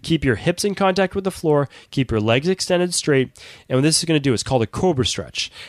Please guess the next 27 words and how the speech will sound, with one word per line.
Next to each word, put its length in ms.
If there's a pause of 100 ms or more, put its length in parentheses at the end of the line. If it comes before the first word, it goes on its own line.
(160)
And 80
you're 80
just 220
gonna 120
look 520
up 300
and 120
you're 80
gonna 160
stretch 1200
your 140
abs, 480 (220)
stretch 580
your 80
chest, 380
and 80
it 60
even 200
stretches 380
your 80
hip 160
flexors 320
a 40
little 160
bit 120
as 120
well. 240